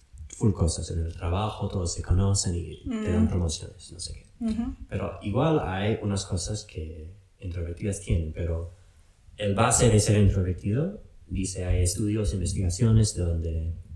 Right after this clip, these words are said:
Speaker 1: ponen un niño en un cuarto con un globo y hacen, el globo explota. Y unos niños no reaccionan nada.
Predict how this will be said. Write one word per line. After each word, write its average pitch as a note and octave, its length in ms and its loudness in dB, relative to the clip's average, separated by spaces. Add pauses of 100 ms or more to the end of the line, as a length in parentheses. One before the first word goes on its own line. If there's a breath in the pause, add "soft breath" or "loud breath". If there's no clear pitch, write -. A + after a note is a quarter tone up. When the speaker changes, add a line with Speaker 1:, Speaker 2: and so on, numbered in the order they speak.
(420)
Speaker 1:
ponen G2+ 340 4
un G2 160 4
niño G#2 480 0 (720 soft breath)
en F2+ 180 0
un F2+ 100 -2
cuarto F2+ 640 -4 (220)
con G2 240 -2
un F#2 140 -6
globo F#2+ 580 -4 (300)
y F#2 120 -4
hacen, - 340 -10 (1200)
el F2+ 180 -8
globo G2 360 0
explota. - 560 -6 (720 loud breath)
Y F#2 260 -4
unos A2+ 320 0
niños A#2+ 460 0
no G#2 160 4
reaccionan G2+ 600 2
nada. E2+ 460 -4